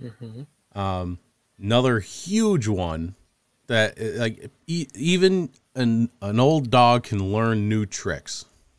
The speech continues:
Speaker 2: All right. Pete Carroll went for it on fourth down. He could have kicked the field goal,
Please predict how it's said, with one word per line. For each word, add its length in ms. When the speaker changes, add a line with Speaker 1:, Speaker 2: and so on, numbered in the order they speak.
Speaker 2:
All 100
right. 320
Pete 260
Carroll 380
went 280
for 240
it 80
on 160
fourth 460
down. 400
He 160
could 260
have 300
kicked 300
the 80
field 360
goal, 420